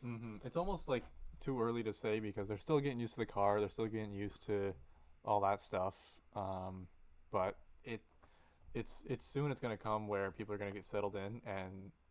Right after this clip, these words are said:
you know, their, their cards are gonna show and we can see how they're actually performing in this team and if they're actually making use of these cars and if they can have, you know, these teams want better drivers that can make use of that.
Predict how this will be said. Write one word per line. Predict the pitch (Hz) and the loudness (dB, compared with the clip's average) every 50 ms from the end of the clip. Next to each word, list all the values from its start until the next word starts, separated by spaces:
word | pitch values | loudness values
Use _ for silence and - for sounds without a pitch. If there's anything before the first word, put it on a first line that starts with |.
| _ - - | _ -16 -12
you | 107 98 | -10 -8
know, | 92 92 90 92 - - - - 113 | -6 -6 -6 -8 -10 -14 -16 -10 -6
their, | 107 101 101 98 107 - - - - | -4 -4 -4 -4 -6 -12 -16 -8 -6
their | 104 95 - _ _ - - | -6 -6 -6 _ _ -8 -2
cards | 107 101 101 98 104 | 0 0 0 0 -2
are | 104 | -4
gonna | - 101 98 90 | -6 -6 -8 -8
show | - - 90 87 90 101 101 - - - | -8 -8 -8 -4 -4 -6 -6 -8 -12 -12
and | 104 101 | -10 -8
we | 101 | -8
can | - 101 87 | -8 -10 -12
see | - - 107 98 | -8 -6 -4 -4
how | 95 95 | -2 -2
they're | 95 92 | -4 -4
actually | 92 87 - - - | -4 -6 -8 -12 -14
performing | 104 - - 98 95 95 95 98 | -14 -8 -6 -4 -4 -4 -4 -6
in | 98 | -8
this | 98 87 - | -8 -10 -10
team | - 107 101 107 110 113 - - - - - - - - - | -8 -8 -8 -8 -8 -10 -12 -16 -20 -20 -20 -20 -18 -10 -6
and | 101 98 101 | -6 -4 -4
if | 98 - | -4 -2
they're | - 98 | -2 -2
actually | 92 - - 104 | -2 -4 -2 2
making | 101 98 - 95 95 95 | 4 4 6 6 4 2
use | 98 101 101 - - - | 0 -2 -4 -6 -6 -4
of | 98 92 90 90 90 92 95 - - - - - - - - - - - - - - | -4 -4 -2 -4 -4 -6 -8 -12 -18 -20 -20 -20 -18 -18 -20 -20 -20 -20 -20 -14 -12
these | 104 98 - | -12 -12 -8
cars | - - 98 98 92 90 90 92 | -4 -2 -2 0 -2 -2 -6 -8
and | 98 92 95 95 | -10 -8 -8 -10
if | 87 - | -8 -6
they | - 98 95 | -6 -6 -6
can | - 98 92 | -6 -10 -12
have, | 87 90 87 98 | -10 -12 -10 -10
you | 90 | -10
know, | 87 87 90 - _ _ - - - - - - 117 | -10 -10 -12 -14 _ _ -20 -20 -20 -20 -18 -14 -10
these | 107 101 95 - | -10 -10 -10 -10
teams | - 101 98 95 101 | -8 -8 -8 -6 -6
want | 92 90 85 | -6 -6 -6
better | 90 90 87 90 90 87 - - - - - - | -6 -6 -6 -6 -8 -10 -12 -16 -20 -20 -16 -8
drivers | - 107 95 95 92 92 95 | -4 -2 -2 -2 -4 -6 -8
that | 98 92 | -8 -8
can | - 98 95 | -6 -4 0
make | - - - | 0 0 0
use | - 95 - | 0 -2 -4
of | 98 95 | -4 -6
that. | 95 95 95 | -6 -6 -8